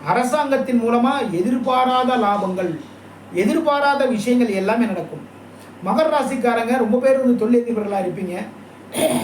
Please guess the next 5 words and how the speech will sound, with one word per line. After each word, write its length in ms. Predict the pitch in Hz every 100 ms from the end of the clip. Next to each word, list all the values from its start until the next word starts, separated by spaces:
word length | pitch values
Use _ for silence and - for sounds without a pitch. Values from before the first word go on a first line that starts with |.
| 160
உங்களுடைய 480 | 214 247 269 240 214
தொழில் 280 | 226 339 320
வந்து 160 | 262
முன்னேற்றங்கள் 560 | 233 214 247 254 220 196
ஏற்படும். 540 | 175 - 156 - -